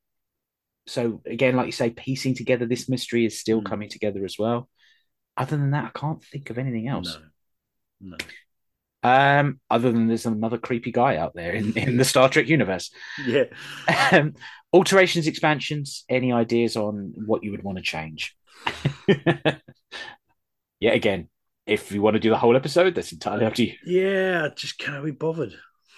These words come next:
Speaker 2: <laughs> You know.
Speaker 1: Yeah.
Speaker 2: I think we've, we've sort of discussed the weaknesses of the episode.
Speaker 1: Mm.
Speaker 2: So just,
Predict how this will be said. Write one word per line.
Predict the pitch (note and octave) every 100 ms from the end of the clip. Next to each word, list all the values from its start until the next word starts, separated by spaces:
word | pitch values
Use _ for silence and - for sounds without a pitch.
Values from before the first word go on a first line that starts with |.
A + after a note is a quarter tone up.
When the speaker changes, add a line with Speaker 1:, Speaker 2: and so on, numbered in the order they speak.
| - C#3
Speaker 2:
<laughs> | - - C3+ _ C#3 - C#3 -
You | C3+
know. | A2+ G2 - - - _ _ _ _ _ _ _ _ _ _ -
Speaker 1:
Yeah. | G#2+ G#2 _ _ _
Speaker 2:
I | D#3
think | - G3
we've, | F3+ D3 C#3+
we've | C#3 C#3 A#2 -
sort | E3 D#3+ A#2
of | A#2+ _ _ _ _ _ _ _ _ _ _ _ _ _ _ B2+
discussed | C#3 - - D#3 - -
the | C3+
weaknesses | B2 D3 - - G2+ G2
of |
the | G2
episode. | F#2+ G2+ - - F#2+ F#2+ _ -
Speaker 1:
Mm. | A2+ A#2 A2+ _ _ _ _ _ _ _ _
Speaker 2:
So | -
just, | A#2 D3+ - -